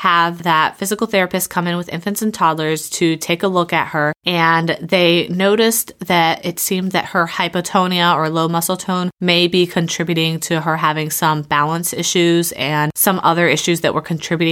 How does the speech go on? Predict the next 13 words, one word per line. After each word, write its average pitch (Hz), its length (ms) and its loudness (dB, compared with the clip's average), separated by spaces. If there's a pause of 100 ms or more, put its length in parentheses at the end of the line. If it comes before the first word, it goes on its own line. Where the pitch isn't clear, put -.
(140)
to 160 260 0
her 160 160 0
difficulty 156 720 -2
with 147 260 -4
walking 156 480 0
and 147 140 -6
running. 196 340 -4 (200)
And 208 200 2
they 196 140 4
also 214 380 2
noticed 180 480 0
that 165 300 2
her 165 280 0